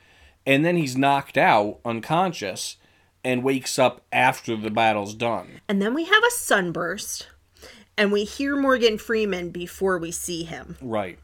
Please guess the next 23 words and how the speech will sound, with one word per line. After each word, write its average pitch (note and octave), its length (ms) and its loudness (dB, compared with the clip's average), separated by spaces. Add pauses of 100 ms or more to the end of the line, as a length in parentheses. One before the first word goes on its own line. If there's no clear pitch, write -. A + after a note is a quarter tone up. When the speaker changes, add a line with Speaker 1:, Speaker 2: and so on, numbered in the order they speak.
Speaker 2:
Which A3 280 6
I A3+ 140 10
thought C4+ 260 4
was C4 140 4
also A#3+ 380 8
a G3 40 4
really G#3+ 380 2
cool G3+ 280 0
directorial F3 760 2
choice. D#3+ 540 -4 (420)
Matthew C4 400 6
Broderick A#3+ 500 6
is G#3+ 140 2
kinda G#3+ 260 0
dazed F#3+ 720 -2
and E3+ 160 0
walking F3 380 -2
around F3 240 0
the E3 80 -2
battlefield. E3+ 720 -2 (160)
I C4+ 140 8
will C#4+ 200 -2
say, G#3+ 840 2